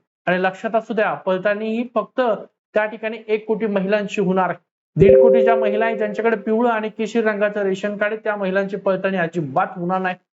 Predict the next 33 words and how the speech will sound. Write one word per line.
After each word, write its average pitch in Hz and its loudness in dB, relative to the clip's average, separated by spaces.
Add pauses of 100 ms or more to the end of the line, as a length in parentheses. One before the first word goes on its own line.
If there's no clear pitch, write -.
(180)
त्यामुळे 226 0
काळजी 220 -4
करायची 208 -6
तुमची 190 -2
आवश्यकता 180 -4 (880)
नाही. 151 0 (360)
आता 190 0
कोणकोणत्या 240 -2
महिलांना 233 0
पैसे 220 -2
येणार 214 0
आहेत, 214 -2
त्याची 202 -4
सुद्धा 202 2
सविस्तर 190 0
माहिती 175 -2
आहे 202 0
बघा. 214 0 (400)
लाडकी 208 -2
बहीण 254 -2
योजना, 233 0
these 214 -4
women 214 0
will 214 0
not 226 0 (100)
get 240 -2 (520)
fifty 202 0
ru-, 160 -4
अ, 170 2
फिफ्टी, 220 -2
अ, 220 0
फाय 196 -2
हंड्रेड 185 -8